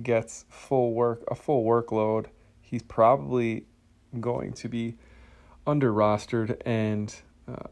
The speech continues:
a, a solid bet for, for at least having, uh, a ceiling outcome in his range of outcomes. Same thing for Javonte Williams. Just looks so awesome, so explosive, used in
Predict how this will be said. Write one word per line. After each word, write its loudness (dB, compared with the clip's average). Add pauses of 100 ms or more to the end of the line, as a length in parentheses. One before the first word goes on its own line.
a, -4
a -10
solid -2
bet -2
for, -4 (800)
for -2
at 0
least -2
having, 0 (140)
uh, -8 (360)
a -4
ceiling -2
outcome -4
in -4
his -4
range -6 (800)
of -4
outcomes. -8 (380)
Same 0
thing 2
for 0
Javonte -2
Williams. -2
Just -6
looks -2
so 0
awesome, 0
so -4
explosive, -6 (280)
used -2 (220)
in -2